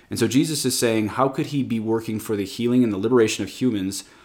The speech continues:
while working for Beelzebub or being him, himself at the same time? It's an argument by reason. And so Jesus uses basically warfare philosophy, military teaching to show why this can't be.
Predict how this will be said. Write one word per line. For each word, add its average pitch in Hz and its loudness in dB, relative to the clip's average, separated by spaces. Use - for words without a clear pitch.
while 110 4
working 123 4
for 110 -4
Beelzebub 104 -2
or 110 -2
being 101 -2
him, 98 -6
himself 95 -4
at 87 -12
the 95 -8
same 92 -4
time? 87 -8
It's 101 0
an 131 8
argument 147 4
by 104 0
reason. 98 -2
And 117 0
so 120 4
Jesus 127 2
uses 107 -2
basically 117 0
warfare 123 2
philosophy, 101 -6
military 117 4
teaching 107 -6
to 95 -6
show 104 0
why 101 0
this 98 0
can't 92 -6
be. 90 -14